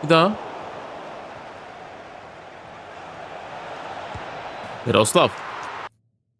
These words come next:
İkinci quit de alıyoruz. Pazar gecesi saat şu an bir otuz beş bu arada ben bu maçları oynarken.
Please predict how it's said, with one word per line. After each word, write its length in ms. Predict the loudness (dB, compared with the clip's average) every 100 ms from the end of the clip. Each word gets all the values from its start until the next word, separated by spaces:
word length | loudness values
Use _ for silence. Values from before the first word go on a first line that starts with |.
| _ _ _
İkinci 240 | -2 0 4
quit 260 | 2 8
de 60 | 8
alıyoruz. 600 | 10 8 6 -2 -10 -12 -16 -20 _ _ _ _ _
Pazar 300 | 4 8 8
gecesi 360 | 6 2 2 6
saat 240 | 4 4
şu 140 | 0
an 140 | 2 6
bir 100 | 4
otuz 260 | 4 4
beş 200 | 4 4
bu 40 | 2
arada 140 | 2
ben 140 | 2 2
bu 40 |
maçları 280 | 2 2 0
oynarken. 420 | 2 0 -2